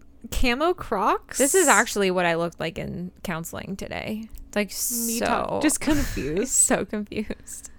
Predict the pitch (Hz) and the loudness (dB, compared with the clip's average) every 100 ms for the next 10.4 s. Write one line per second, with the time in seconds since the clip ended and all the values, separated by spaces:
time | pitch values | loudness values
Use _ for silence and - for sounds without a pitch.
0 | - - - - 233 226 214 214 202 180 | -12 -10 -8 -4 2 4 6 4 2 0
1 | 196 240 233 220 208 202 208 185 190 214 | 0 0 4 4 4 2 0 0 0 0
2 | 202 208 196 190 160 143 113 208 - - | 2 4 2 2 0 -4 -6 -10 -14 -8
3 | 262 330 466 480 349 226 202 226 220 202 | 2 4 6 4 2 2 0 0 0 -2
4 | - 202 196 190 208 226 - - - - | -2 -2 -2 -2 -4 -6 -14 -20 -20 -20
5 | - - - - 269 349 370 339 339 302 | -20 -20 -20 -14 -4 -2 2 6 8 8
6 | 349 392 453 - 254 247 247 233 220 208 | 6 6 6 6 4 4 4 2 4 4
7 | 208 208 202 196 196 180 208 170 202 - | 4 2 2 2 0 -2 -2 -4 -6 -10
8 | 220 220 214 202 190 180 196 180 180 196 | -10 -8 -6 -2 0 0 0 0 0 0
9 | 175 175 175 165 180 196 175 - 165 147 | 0 0 -2 -8 -6 -6 -6 -6 -4 -4
10 | 123 127 120 95 | -4 -6 -8 -8